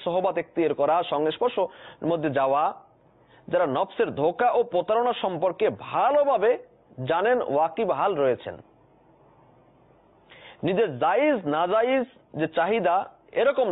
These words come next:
লোক যারা নিজের জায়েজ নাজায়েজ যে চাহিদা রয়েছে তা বাজ বিচার করতে পারে, তার বিচার সে করতে পারে। কেননা নেককারদের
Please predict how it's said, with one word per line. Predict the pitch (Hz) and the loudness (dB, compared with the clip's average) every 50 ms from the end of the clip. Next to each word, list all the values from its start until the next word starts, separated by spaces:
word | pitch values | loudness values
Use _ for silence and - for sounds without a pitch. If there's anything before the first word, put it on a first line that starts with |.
| 160 160 | 2 2
লোক | 190 220 196 147 | 0 0 0 0
যারা | 160 160 175 185 | 0 2 2 2
নিজের | 175 170 175 165 208 190 156 131 | 2 0 0 0 0 0 0 0
জায়েজ | 139 151 175 220 254 247 208 170 165 | 0 2 2 2 2 2 0 0 0
নাজায়েজ | 160 160 160 190 202 226 233 190 | 0 0 2 2 2 2 2 0
যে | 214 | -2
চাহিদা | 196 - 185 196 226 202 220 | 0 0 -2 0 0 2 2
রয়েছে | 185 170 156 - 196 | 4 2 2 2 0
তা | 180 - 156 156 | -2 0 0 -2
বাজ | 135 139 185 226 214 208 190 | 0 2 0 0 0 0 -2
বিচার | 185 185 190 170 | 0 0 0 0
করতে | - 165 127 - 110 | -2 -4 -4 -4 -4
পারে, | 110 113 113 | -2 -2 -2
তার | - - 202 190 | 0 0 0 2
বিচার | 185 254 240 - 277 254 196 - | 2 0 0 0 -2 -2 -2 -2
সে | 208 190 170 - - | -2 -2 -2 -2 -4
করতে | 190 180 - - | -4 -4 -2 -4
পারে। | 127 - 104 - - - _ _ _ _ _ _ - _ _ _ _ _ _ _ _ _ _ _ _ _ _ _ _ _ _ _ _ _ _ - - - - - - - _ | -2 -2 -4 -4 -6 -12 _ _ _ _ _ _ -20 _ _ _ _ _ _ _ _ _ _ _ _ _ _ _ _ _ _ _ _ _ _ -20 -20 -20 -20 -20 -20 -12 _
কেননা | - 180 220 220 208 | -2 0 0 0 0
নেককারদের | 175 147 160 190 190 - - 277 262 220 240 202 | 0 0 -2 -2 -4 -2 -2 -2 0 2 0 -2